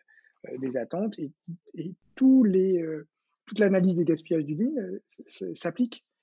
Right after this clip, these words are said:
et on peut, euh, mettre ça en place. Et moi, j'ai fait du lean avec, euh, donc indépendamment de ma carrière en I T, je travaille deux jours par mois où j'accompagne des jeunes dirigeants de, euh, du C J D de Bordeaux. Et donc, j'ai travaillé dans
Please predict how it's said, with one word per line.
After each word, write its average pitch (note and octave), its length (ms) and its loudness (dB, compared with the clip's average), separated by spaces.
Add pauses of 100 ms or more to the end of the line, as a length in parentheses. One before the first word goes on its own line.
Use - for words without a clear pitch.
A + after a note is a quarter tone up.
(240)
et E3+ 220 -2
on D3 200 -10
peut, - 160 -8
euh, C#3+ 540 -8 (120)
mettre - 160 -16
ça E3+ 80 -10
en F3 80 -10
place. - 380 -20 (420)
Et - 80 -8
moi, D3 100 -6
j'ai C3 100 -6
fait D3 120 -8
du C3+ 100 -8
lean F#3+ 200 0
avec, D#3 420 -2
euh, C3 580 -8 (240)
donc C#3 280 -12
indépendamment D#3 440 -4
de D3+ 40 -6
ma C#3 100 -6
carrière C#3+ 220 -4
en C#3 40 -6
I C3+ 120 -6
T, G3+ 320 2
je - 80 -4
travaille D3 220 -4
deux E3+ 140 4
jours E3+ 160 -2
par D#3 200 -2
mois E3 260 -4
où D3 100 0
j'accompagne D3 460 -6
des C3+ 100 -4
jeunes D3+ 200 -2
dirigeants D3 420 -4
de, C#3+ 240 -8 (600)
euh, - 520 -18 (400)
du D3 60 -12
C D#3 160 -4
J D3 140 -8
D D3+ 100 -2
de C#3 40 -12
Bordeaux. D3 400 0 (520)
Et C#3 80 -6
donc, D3+ 140 -6
j'ai C#3 80 -8
travaillé D3 300 -2
dans E3 320 -2